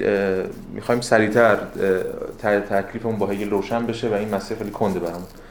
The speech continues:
به هر حال این، اگه واقعاً در این حد سریع می‌خوان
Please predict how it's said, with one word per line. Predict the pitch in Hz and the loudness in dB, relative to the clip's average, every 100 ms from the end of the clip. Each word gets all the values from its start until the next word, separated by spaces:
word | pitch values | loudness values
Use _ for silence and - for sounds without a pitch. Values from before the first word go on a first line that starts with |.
| - - - - - | -20 -20 -20 -4 6
به | 139 | 6
هر | |
حال | 143 165 165 | 8 6 6
این، | 160 156 - | 4 0 2
اگه | 139 151 | 4 6
واقعاً | 131 135 139 127 117 90 | 6 6 4 0 -2 4
در | 117 | 6
این | 151 | 6
حد | 135 113 | 4 4
سریع | 120 117 | 6 6
می‌خوان | 113 113 117 113 | 4 4 2 4